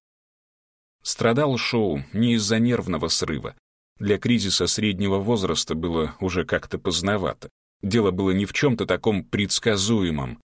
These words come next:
«Может, — думал он, — в жизни просто бывают вот такие периоды отката.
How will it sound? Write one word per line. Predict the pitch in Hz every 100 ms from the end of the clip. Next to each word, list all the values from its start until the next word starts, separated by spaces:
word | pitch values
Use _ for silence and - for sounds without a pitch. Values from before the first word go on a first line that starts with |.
| _ _ _ _ -
«Может, — | 110 156 127 87 -
думал | 87 87 87 90
он, — | 73 62 _ -
в | 95
жизни | 117 143 123
просто | 110 135 117 - 117 104 -
бывают | 107 139 196 - -
вот | 90 113 -
такие | 107 - 135 110
периоды | - 110 110 104 104
отката. | 110 - 104 73 - -